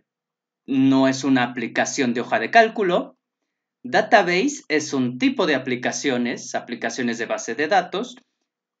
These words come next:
En este caso, la respuesta correcta es Excel. Excel efectivamente es una hoj-, es una aplicación de hoja de cálculo.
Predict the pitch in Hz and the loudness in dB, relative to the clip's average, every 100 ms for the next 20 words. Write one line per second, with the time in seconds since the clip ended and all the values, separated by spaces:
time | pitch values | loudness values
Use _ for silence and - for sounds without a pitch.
0 | _ - 165 190 180 180 180 175 170 190 | _ -2 0 0 -2 -4 2 2 2 2
1 | 175 139 131 - 139 135 151 156 147 151 | 2 2 0 -6 -8 -6 -4 -2 -4 -2
2 | 151 147 156 - 240 226 226 143 - - | -2 -2 -4 0 4 4 2 -4 -4 0
3 | 185 190 185 143 160 151 151 165 175 175 | 2 2 -2 -6 -2 -2 0 -2 0 -2
4 | 165 165 147 135 - - 196 196 - - | -2 -2 0 0 -2 0 2 2 -4 -4
5 | 170 208 202 180 180 143 139 139 180 196 | -4 -2 2 2 2 -2 -2 -2 -2 -2
6 | 214 170 143 - 151 131 131 120 113 117 | -2 -2 -2 -2 -2 -2 -2 -6 -6 -10
7 | 104 | -10